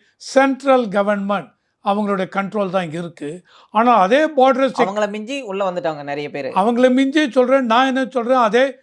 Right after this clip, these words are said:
Speaker 1: பார்டர் செக்யூரிட்டி ஃபோர்ஸ், ஸ்டேட் கவர்மெண்ட் and border security force in collusion.
Speaker 2: ஓகே சார்.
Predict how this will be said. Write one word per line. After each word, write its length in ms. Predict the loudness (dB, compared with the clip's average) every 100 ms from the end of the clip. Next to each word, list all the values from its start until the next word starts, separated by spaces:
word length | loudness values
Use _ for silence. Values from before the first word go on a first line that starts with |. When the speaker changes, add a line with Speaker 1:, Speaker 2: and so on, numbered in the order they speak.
| _ -2
Speaker 1:
பார்டர் 300 | 2 4 2
செக்யூரிட்டி 520 | 0 -8 -8 -10 -12 -12
ஃபோர்ஸ், 520 | -2 0 0 -8 _ _ _
ஸ்டேட் 460 | _ -6 0 2 0 0
கவர்மெண்ட் 640 | 2 2 -2 -4 -4 -8 _ _
and 300 | -2 -2 2
border 320 | 2 2 -2 -6
security 440 | -8 -8 -10 -10
force 380 | -8 -6 -4 -8 -14 _ _ -4
in 240 | 0 0 -4 _
collusion. 720 | 2 2 -2 -2 -2 -2 -6 -16 _
Speaker 2:
ஓகே 180 | -16 -14
சார். 180 | -16